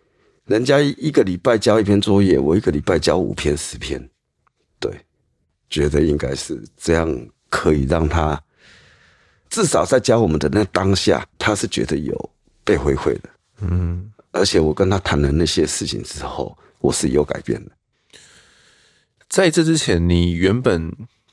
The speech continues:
Speaker 2: 尽管答应的父亲说自己要改变，但是缺乏一股动力吗？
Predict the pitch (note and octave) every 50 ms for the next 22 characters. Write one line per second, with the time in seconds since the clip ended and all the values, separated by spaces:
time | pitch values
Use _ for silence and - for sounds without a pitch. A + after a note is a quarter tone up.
0 | _ _ _ - - A2+ C3 D3 C#3 G#2 F2+ F#2 A2+ A2 G#2 A2+ A2 G#2 F#2+ F2+
1 | - A#2 G2+ F2+ G2 G2 F#2+ - G2 - - G#2+ - - E2 E2 F2+ - - A#1
2 | - G2 F#2+ D#2+ D2+ - - G2+ - - A2 G2 F2+ F2 F#2 G#2+ - _ _ _
3 | _ _ _ _ - - - - C3 B2+ - C3 C3 B2+ - G2 E2+ G#2 G#2+ -
4 | - G2 - - A2+ G#2+ F#2+ F#2 F#2+ F#2+ F2+ E2+ D#2+ D#2+ E2